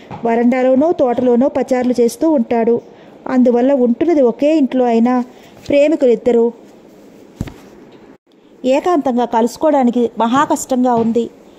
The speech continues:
మరో రెండు రోజుల్లో ప్రవీణ్ ఢిల్లీ వెళ్తున్నాడనగా ఒక రాత్రి ఏసీ రూము, అక్లోయ్ బెడ్, గదిలో అన్ని సౌకర్యాలు ఉన్నా కంటి మీదకి కునుకు రావడం లేదు. శిల్పను దగ్గరికి తీసుకుని ఏవేవో కబుర్లు చెప్పాలని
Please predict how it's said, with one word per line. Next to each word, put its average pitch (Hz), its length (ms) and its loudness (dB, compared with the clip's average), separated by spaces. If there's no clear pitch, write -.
మరో 240 260 2
రెండు 226 260 0
రోజుల్లో 285 400 2
ప్రవీణ్ 254 380 2
ఢిల్లీ 240 300 0
వెళ్తున్నాడనగా 233 760 0
ఒక 240 180 -2
రాత్రి 226 500 -2
ఏసీ 240 380 2
రూము, 240 420 0
అక్లోయ్ 311 420 0
బెడ్, 233 480 0
గదిలో 262 260 2
అన్ని 254 260 2
సౌకర్యాలు 247 600 0
ఉన్నా 233 420 0
కంటి 254 280 2
మీదకి 254 340 0
కునుకు 247 300 0
రావడం 240 340 0
లేదు. 226 340 0
శిల్పను 262 420 0
దగ్గరికి 262 360 0
తీసుకుని 247 420 0
ఏవేవో 233 420 2
కబుర్లు 247 460 -2
చెప్పాలని 240 560 0